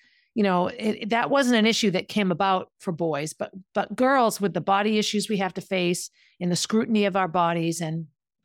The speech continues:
anorexia was a very prevalent piece of, of elite distance runners. Also, the pressure on female athletes to justify their existence, we talked a lot about that in my interview, was immense. Title nine did wonderful things for women, but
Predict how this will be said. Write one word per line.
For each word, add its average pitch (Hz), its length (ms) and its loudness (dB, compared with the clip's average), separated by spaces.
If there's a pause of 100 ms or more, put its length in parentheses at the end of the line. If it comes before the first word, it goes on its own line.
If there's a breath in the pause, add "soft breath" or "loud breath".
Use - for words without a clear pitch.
anorexia 233 540 2
was 180 120 2
a 175 40 0
very 202 200 0
prevalent 185 400 -4
piece 202 300 -4
of, 160 180 -2 (160)
of 165 180 -4
elite 185 300 -2
distance 160 380 -4
runners. - 400 -8 (340 soft breath)
Also, 233 400 2
the 190 100 -2
pressure 247 440 -2
on 196 180 0
female 190 380 0
athletes 196 480 -2
to 165 100 -8
justify 185 560 -2
their 160 160 0
existence, 165 640 -4 (220 loud breath)
we 214 80 -2
talked 202 260 -4
a 202 40 0
lot 185 160 2
about 180 220 0
that 233 220 0 (160)
in 170 140 -4
my 165 160 0
interview, 160 460 -2 (240)
was 220 340 2 (240)
immense. 208 720 0
Title 277 320 0
nine 247 320 4
did 185 160 0
wonderful 214 340 0
things 190 240 -2
for 180 120 -2
women, 196 340 2
but 170 220 -4